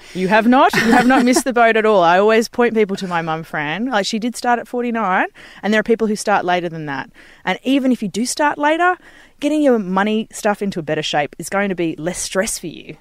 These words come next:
It's gonna mean a more comfortable retirement. So even if you don't get to full financial independence, whatever that looks like for you, there's no harm in trying.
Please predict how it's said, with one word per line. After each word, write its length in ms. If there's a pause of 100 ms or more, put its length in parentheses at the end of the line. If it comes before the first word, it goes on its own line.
It's 120
gonna 160
mean 160
a 40
more 140
comfortable 400
retirement. 440
So 60
even 120
if 60
you 60
don't 220
get 200
to 200
full 320
financial 540
independence, 500
whatever 240
that 160
looks 220
like 160
for 100
you, 160 (280)
there's 140
no 140
harm 260
in 100
trying. 380